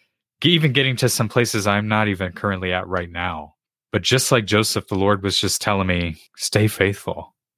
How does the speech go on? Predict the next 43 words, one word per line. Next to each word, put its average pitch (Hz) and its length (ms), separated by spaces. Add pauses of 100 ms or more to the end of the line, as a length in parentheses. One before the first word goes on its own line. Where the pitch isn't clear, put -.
Keep 113 240
pursuing 101 500
me. 80 360
I'm 85 180
here." 82 560 (960)
And 107 120
even 113 220
though 117 140
it 104 100
didn't 107 240
seem 113 260
like 98 200
it 95 80
at 95 160
times, 95 500
I 95 120
knew 98 260
God 90 260
was 85 180
there 87 180
with 82 180
me. 80 280 (560)
I 120 160
don't 120 220
even 104 220
know 104 160
why 98 220
I'm 95 140
even 92 200
recording 90 460
in 90 100
front 90 240
of 85 80
you 87 100
guys 85 240
right 87 120
now 87 160
with 87 160
this - 240
mic, 92 400
with 87 120
this - 140
camera, 87 600